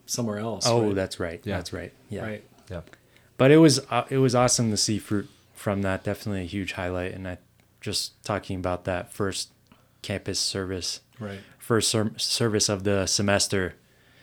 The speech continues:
Speaker 2: you felt the energy.
Speaker 1: Yeah.
Speaker 2: You felt, you know,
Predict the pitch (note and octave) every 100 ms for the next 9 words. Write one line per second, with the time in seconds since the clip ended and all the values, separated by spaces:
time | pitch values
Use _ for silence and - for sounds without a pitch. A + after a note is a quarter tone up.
0 | - _ - G#2+ B2+ A2+ - G2+ G#2 G2+
1 | F2 E2 D#2+ _ A#2+ G#2+ G2+ G#2+ - A#2
2 | A#2 G#2 _ _ B2 G#2 G2 F2+ F2